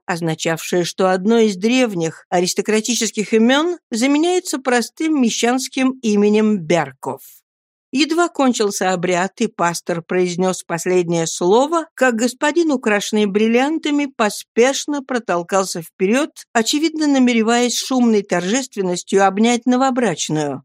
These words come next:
Но прежде чем он успел это сделать, военный уже оказался около неё. Спокойно, но с таким видом, как будто это его неоспоримое право, он стал между ними и первый заключил её в объятия,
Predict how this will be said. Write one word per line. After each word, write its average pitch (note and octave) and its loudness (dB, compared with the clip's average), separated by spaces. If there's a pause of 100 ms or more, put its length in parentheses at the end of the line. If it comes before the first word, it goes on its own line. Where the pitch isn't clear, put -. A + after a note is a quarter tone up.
(120)
Но D#3+ 0
прежде E3 0
чем F3 -2
он F3 0
успел G3+ 0
это G#3 2
сделать, G3+ -2
военный D#4+ 2
уже C4+ 2
оказался G#3+ -2
около A#3 2
неё. F3+ 0 (300)
Спокойно, F3+ 2
но E3 -2
с - -8
таким F3+ 0
видом, F3+ 2
как E3 -4
будто G3 -2 (100)
это F#3+ 0
его G#3 2
неоспоримое F#3+ 0
право, F#3 2 (120)
он E4 2
стал C#4 0
между A#3 2
ними C#4+ 2
и B3+ 0
первый C#4+ 0
заключил A#3 -2
её G#3+ 2
в F3+ -2
объятия, F3 -2